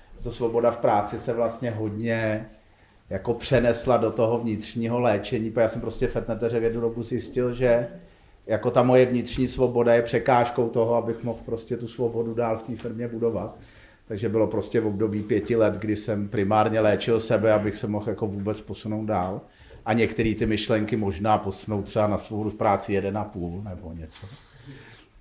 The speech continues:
A takže, takže provázíme lidi s-, jako do kontaktu s tou hlubokou autenticitou, který někdo říká duše, někdo intuice, někdo autenticita.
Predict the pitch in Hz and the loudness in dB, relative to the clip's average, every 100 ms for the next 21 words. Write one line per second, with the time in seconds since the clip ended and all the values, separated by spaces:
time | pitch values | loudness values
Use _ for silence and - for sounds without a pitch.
0 | - _ - 101 104 101 98 98 98 - | -20 _ 2 4 6 4 2 -2 -8 -20
1 | _ _ _ _ _ _ - _ - 120 | _ _ _ _ _ _ -20 _ 2 6
2 | 143 - 123 131 135 131 135 131 131 143 | 8 8 4 2 6 8 10 8 6 4
3 | 135 131 135 - - 117 139 127 - - | 6 4 0 -2 -4 -2 -2 -6 -8 -18
4 | - _ _ _ _ _ _ _ - - | -20 _ _ _ _ _ _ _ -20 -4
5 | 131 131 165 160 156 139 - 113 - 127 | -2 2 2 4 4 2 0 -6 2 2
6 | 120 104 117 117 139 110 95 131 131 131 | 2 0 -2 2 4 4 2 0 2 0
7 | 127 127 113 107 104 110 101 98 107 104 | -2 -2 -2 -2 -2 -4 -4 -4 -6 -4
8 | 117 104 85 - 110 101 95 92 95 85 | -2 -2 -2 -8 -4 -4 -4 -6 -6 -6
9 | 85 107 98 92 101 90 85 85 90 78 | -8 -8 -8 -6 -8 -8 -8 -10 -8 -8
10 | - 95 92 92 101 - 95 95 | -8 -10 -10 -14 -12 -6 -6 -8